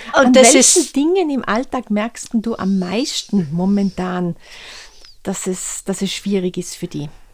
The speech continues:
Speaker 2: Naja, die Dinge sind leicht zu nennen, wenn zum Beispiel eine Zahnarztrechnung ist und die kostet zweihundertzehn Euro und du hast die nicht.
Speaker 1: Mhm.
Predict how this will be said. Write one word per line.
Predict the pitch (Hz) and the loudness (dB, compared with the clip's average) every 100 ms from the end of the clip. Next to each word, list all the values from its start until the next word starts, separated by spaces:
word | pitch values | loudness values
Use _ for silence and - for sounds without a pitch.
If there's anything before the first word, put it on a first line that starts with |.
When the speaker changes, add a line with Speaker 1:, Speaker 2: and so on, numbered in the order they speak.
| _ - - - - - - - - - - - | _ -20 -20 -14 -12 -12 -16 -18 -20 -20 -20 -6
Speaker 2:
Naja, | 277 302 294 233 - - - - - - | 2 6 6 4 -2 -20 -20 -20 -14 -8
die | 226 | -4
Dinge | 262 262 240 | 0 2 2
sind | - 233 214 - - | 2 -2 -2 -4 -2
leicht | 196 185 196 - | 2 2 0 -4
zu | - | 0
nennen, | 277 262 262 294 254 | 2 4 4 2 2
wenn | 220 208 | 0 -2
zum | - 208 | -4 -4
Beispiel | - 208 - 208 - | -2 -4 -6 -10 -8
eine | - 190 - | -6 -6 -6
Zahnarztrechnung | - 180 196 233 - - 269 - 294 269 277 | -4 -2 0 -2 -2 -4 -4 -2 -2 0 0
ist | - 277 285 - | -2 -4 -4 -4
und | 233 - | -6 -6
die | |
kostet | 220 - 214 214 - | -8 -6 -4 -6 -4
zweihundertzehn | 214 208 202 185 - 202 185 | -4 -2 -2 -4 -4 -4 -4
Euro | - 175 226 254 | -4 -4 -2 -2
und | 226 220 - 247 - | -2 -8 -10 -14 -8
du | 226 | -4
hast | 220 - - | -2 -4 -6
die | 190 | -8
nicht. | 170 156 - - - - - - | -8 -8 -12 -18 -12 -12 -12 -14
Speaker 1:
Mhm. | 214 170 175 | -10 -10 -10